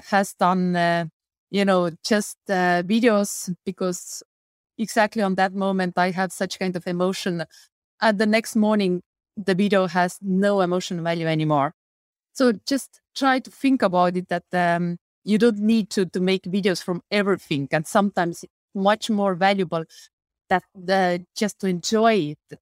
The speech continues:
that moment and not recording that moment. So the first is, uh, the, uh, videos and, and the photos. Uh, the second is, uh, to, uh, to look at, um, application in your smartphones and also in your computer.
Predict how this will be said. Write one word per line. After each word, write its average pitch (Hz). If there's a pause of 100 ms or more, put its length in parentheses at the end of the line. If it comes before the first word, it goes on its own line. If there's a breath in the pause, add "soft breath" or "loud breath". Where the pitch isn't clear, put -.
that 180
moment 165 (100)
and 180
not 180 (100)
recording 175
that -
moment. 143 (500)
So -
the 208
first 254
is, 190
uh, 180
the, 185 (180)
uh, 175
videos 175
and, 165
and 175
the 180
photos. 175 (480)
Uh, 202
the 190
second 302
is, 214
uh, 208
to, 214
uh, 196
to 208
look 226
at, 214 (100)
um, 180 (260)
application 196 (100)
in 208
your 190
smartphones 190
and 180
also 202
in 180
your 165
computer. 165